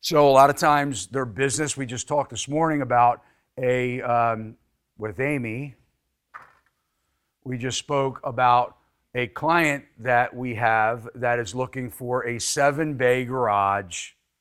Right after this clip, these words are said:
in the ideal for auto mechanics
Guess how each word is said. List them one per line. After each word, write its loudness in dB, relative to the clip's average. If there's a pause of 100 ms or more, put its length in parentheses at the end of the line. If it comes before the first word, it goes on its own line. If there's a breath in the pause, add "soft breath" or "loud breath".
(340)
in -10
the -6
ideal -6 (760)
for -6
auto 2
mechanics -8